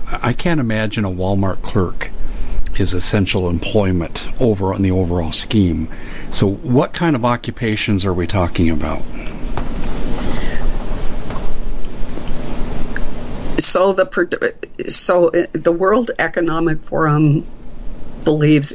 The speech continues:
Speaker 2: everything should be go automation. They have armies of synthetic beings called synths that are being developed.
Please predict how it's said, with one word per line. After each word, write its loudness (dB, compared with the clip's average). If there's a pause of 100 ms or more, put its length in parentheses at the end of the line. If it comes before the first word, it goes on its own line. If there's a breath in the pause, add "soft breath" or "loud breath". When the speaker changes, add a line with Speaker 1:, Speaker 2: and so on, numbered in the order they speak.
Speaker 2:
everything 0
should -2
be 0
go 0 (600)
automation. -2 (440 loud breath)
They 2
have -2
armies 2
of -2
synthetic -2
beings 0
called -2
synths -4 (440 loud breath)
that 0
are 0
being 0
developed. 0